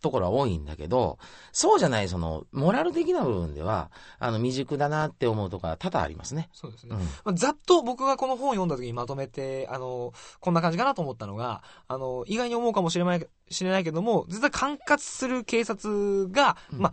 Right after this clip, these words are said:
Speaker 2: 規制で抑えて、ギャンブル性を抑えて、
Speaker 1: うん。うん。
Speaker 2: でも、あの、パチンコ業界の人たちはギャンブル性をもっともっと
Speaker 1: そういうことね。
Speaker 2: 言っている。
Speaker 1: うん。
Speaker 2: で、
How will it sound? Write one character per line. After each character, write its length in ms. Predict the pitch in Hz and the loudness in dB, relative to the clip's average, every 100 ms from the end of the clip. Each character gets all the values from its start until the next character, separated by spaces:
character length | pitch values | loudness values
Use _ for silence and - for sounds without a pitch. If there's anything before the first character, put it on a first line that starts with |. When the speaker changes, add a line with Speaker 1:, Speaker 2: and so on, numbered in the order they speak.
| - - | -2 -8
Speaker 2:
規 120 | - | 2
制 180 | 175 165 | 4 6
で 140 | 160 | 4
抑 300 | 190 196 254 | 4 6 4
え 60 | 135 | 2
て、 160 | - 117 | -2 0
ギ 100 | 185 | 0
ャ 60 | |
ン 40 | 202 | 2
ブ 80 | |
ル 60 | 202 | 0
性 100 | 202 | 0
を 60 | - | 2
抑 320 | 202 240 269 | 2 4 2
え 80 | 120 | 2
て、 20 | |
Speaker 1:
う 40 | |
ん。 20 | |
う 40 | - | -4
ん。 40 | - - - | -14 -14 0
Speaker 2:
で 120 | 311 | 2
も、 320 | 311 339 - - - - | 6 6 6 2 -14 0
あ 180 | 143 135 | 0 2
の、 460 | 131 123 117 117 117 | -2 -4 -4 -4 0
パ 100 | 175 | 0
チ 140 | 165 | 0
ン 80 | 160 | -2
コ 340 | - 151 147 | 4 4 6
業 160 | 170 165 | 4 2
界 140 | 143 | 2
の 80 | 127 | 0
人 80 | 147 | -2
た 40 | |
ち 120 | 135 175 | 2 2
は 100 | 143 | 4
ギ 120 | 180 | 2
ャ 80 | 196 | 0
ン 80 | |
ブ 80 | 196 | 0
ル 60 | 202 | 0
性 200 | 185 180 | 2 4
を 80 | 180 | 6
も 140 | 254 | 4
っ 40 | |
と 160 | - 165 | 4 0
も 120 | 180 | 2
っ 60 | 180 | 2
と 160 | 139 | 0
Speaker 1:
そ 180 | 98 160 | 0 0
う 20 | |
い 20 | 151 | 0
う 40 | |
こ 100 | 139 | -2
と 100 | 67 | -4
ね。 60 | - | -8
Speaker 2:
言 120 | 127 | -8
っ 20 | 110 | -6
て 100 | 113 | -8
い 60 | |
る。 40 | 117 | -6
Speaker 1:
う 40 | |
ん。 420 | 113 82 - - 190 | -6 -8 -10 -2 6
Speaker 2:
で、 300 | 339 311 | 8 8